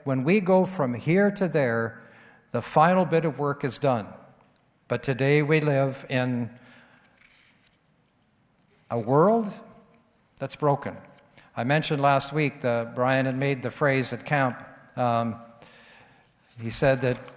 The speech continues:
"Isn't it interesting that God takes an unholy person, saves them, makes them holy, and yet allows them or makes them live in an unholy world?"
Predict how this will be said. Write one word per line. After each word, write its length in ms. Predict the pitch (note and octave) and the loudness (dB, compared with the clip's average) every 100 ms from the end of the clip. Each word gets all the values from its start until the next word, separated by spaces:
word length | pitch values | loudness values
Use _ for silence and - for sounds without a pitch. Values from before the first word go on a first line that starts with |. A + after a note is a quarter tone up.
| - - | -16 -6
"Isn't 240 | C3+ D#3+ | -2 2
it 80 | C#3+ | 4
interesting 340 | D#3+ D#3 D3+ B2+ | 4 4 2 2
that 200 | A#2 C#3+ | -2 2
God 500 | C#3+ D#3 D#3 C3+ - - - - | 4 6 4 -2 -14 -20 -20 -2
takes 380 | D#3+ D3+ - C#3+ | 0 0 -2 -4
an 160 | C3+ - | -4 2
unholy 600 | E3 G#3 F3+ F#3+ F3+ D3+ | 4 6 6 6 4 0
person, 680 | C#3+ E3+ F3 - A2+ B2+ C#3+ - - | 0 0 0 -4 -6 -8 -12 -16 -12
saves 600 | - E3 F3+ G3+ D#3+ C#3 | 0 4 6 4 0 -4
them, 360 | B2+ D3 D#3+ - - - - | -2 -2 -6 -10 -20 -12 0
makes 380 | D3 G3 - | 2 2 0
them 200 | - C#3+ | -2 -2
holy, 640 | C3+ E3 F#3 D3+ A#2 C3+ - - _ _ _ _ C3+ | 0 0 0 0 -2 -6 -10 -20 _ _ _ _ -4
and 120 | C#3 | 2
yet 200 | D3 C#3+ | 4 4
allows 540 | C3+ C#3 E3+ F#3+ - | 4 6 6 4 0
them 220 | C3+ C3+ | -2 2
or 140 | C3 C3 | 2 2
makes 380 | C#3 E3 - - | 2 -2 -2 -2
them 200 | C3+ C3+ | -2 2
live 240 | E3 C3 | 0 0
in 120 | C3 | -2
an 100 | B2+ | 0
unholy 500 | C#3 D3 C3+ D#3 D3+ | 0 2 2 2 0
world?" 440 | C#3+ F3+ D3+ G2+ | 0 0 0 -4